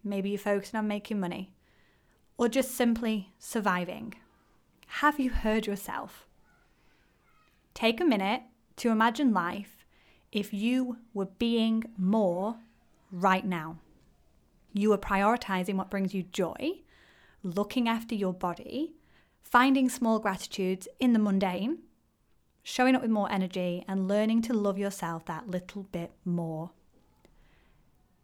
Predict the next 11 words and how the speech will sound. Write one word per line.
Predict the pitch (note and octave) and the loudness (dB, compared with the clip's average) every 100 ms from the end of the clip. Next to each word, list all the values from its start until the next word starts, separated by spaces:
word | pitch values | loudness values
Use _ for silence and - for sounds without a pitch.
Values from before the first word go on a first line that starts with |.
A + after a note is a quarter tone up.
| _ _ | _ _
You'd | G3 G#3+ | -2 -2
find | A3+ C4 C#4+ | 2 4 4
yourself | C#4 A#3 G#3 | 2 0 0
less | G3+ F#3 | -2 -6
busy | - G#3 F#3+ D#3 - _ _ _ _ _ _ _ | -4 -4 -4 -8 -12 _ _ _ _ _ _ _
because | A3 A3+ A3 | -8 0 0
you'd | A3 | 0
be | G3+ | -4
filling | - - A#3+ C4 C#4+ | -8 -4 0 2 2
your | D4 D4 | 0 -4
time | D4 - F3 G3+ A#3 | -6 -8 -8 -8 -10